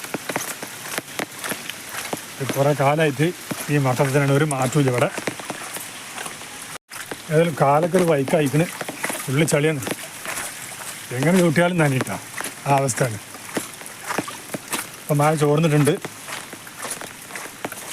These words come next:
നമ്മൾ അവിടെ നിന്ന് തിരിച്ചു പോന്നിട്ടാ. ഇത് വല്ലാത്തൊരു കഥയാണിത്. വീടിൻ്റെ ഫ്രണ്ടൊക്കെ അടച്ചിട്ടേക്കണം. കാരണം അത്രയും വെള്ളമാണ് ആണ്ട് മുറ്റത്തേക്ക് ഒഴുകണത്.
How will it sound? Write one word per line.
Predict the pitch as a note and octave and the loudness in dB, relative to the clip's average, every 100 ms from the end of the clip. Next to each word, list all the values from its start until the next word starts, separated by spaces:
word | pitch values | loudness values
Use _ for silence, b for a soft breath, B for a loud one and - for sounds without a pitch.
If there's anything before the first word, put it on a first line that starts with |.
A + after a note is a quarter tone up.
| - - - | -10 -6 4
നമ്മൾ | D3 | 6
അവിടെ | E3 D#3 | 6 6
നിന്ന് | D#3+ C3+ | 4 6
തിരിച്ചു | D#3 B2+ F#3+ | 4 4 4
പോന്നിട്ടാ. | D3+ D#3 C3+ A#2+ - - - - - - - - - - - - - - | 4 4 2 0 -2 -8 -10 -12 -8 -8 -8 -8 -6 -6 -6 -10 -10 -4
ഇത് | D#3 | 2
വല്ലാത്തൊരു | C#3 D3+ E3 F#3 D#3 | 4 6 6 4 4
കഥയാണിത്. | D3 D3 C#3+ C#3+ - - - - - - - | 4 4 4 4 0 -10 -8 -10 -12 -12 -4
വീടിൻ്റെ | B2+ C#3 D#3 D3 | 2 4 4 2
ഫ്രണ്ടൊക്കെ | C#3 C#3 D3 D3 D#3+ D3 - - - - - | 4 4 4 4 2 0 -10 -10 -8 -6 0
അടച്ചിട്ടേക്കണം. | C3 A#2+ D#3 D3 C3+ B2+ | 2 4 2 4 4 4
കാരണം | C3 C3+ B2+ | 6 6 2
അത്രയും | - E3+ E3+ C#3+ | 2 2 4 4
വെള്ളമാണ് | C3+ C#3+ D#3+ D3+ | 6 6 6 6
ആണ്ട് | C#3+ C#3+ | 4 4
മുറ്റത്തേക്ക് | C3+ C#3+ D3+ D3+ | 4 4 6 6
ഒഴുകണത്. | C3+ C3 C#3+ C3 | 6 6 4 2